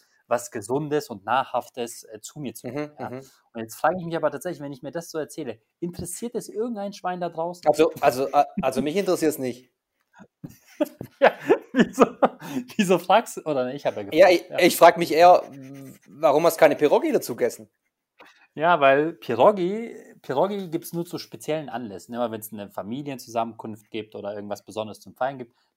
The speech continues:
Speaker 1: dann gibt's schöne Pierogi in Polen. Ja, das, äh, das gibt's. Ich komme ja gebürtig aus Polen, by the way, ja, falls sich das jemand fragt, wieso wir das eigentlich Pierogi und Spätzle genannt haben.
Speaker 2: Wirklich?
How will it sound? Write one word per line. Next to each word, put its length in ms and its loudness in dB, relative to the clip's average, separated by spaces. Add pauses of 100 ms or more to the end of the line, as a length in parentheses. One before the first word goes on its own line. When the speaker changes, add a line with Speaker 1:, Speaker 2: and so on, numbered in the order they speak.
Speaker 1:
dann 260 0
gibt's 280 -10
schöne 340 -8
Pierogi 500 -8
in 120 -20
Polen. 360 -20
Ja, 280 -8
das, 300 -14
äh, 360 -6 (440)
das 140 -18
gibt's. 180 -8
Ich 60 -16
komme 200 2
ja 20 -2
gebürtig 320 -4
aus 120 -6
Polen, 340 0
by 160 -4
the 100 -12
way, 160 -18
ja, 320 -10
falls 220 -12
sich 100 -20
das 160 -20
jemand 260 -18
fragt, 300 -8
wieso 260 -10
wir 80 -10
das 120 -16
eigentlich 260 -6
Pierogi 340 -2
und 120 -10
Spätzle 320 -6
genannt 280 -10
haben. 120 -14
Speaker 2:
Wirklich? 420 2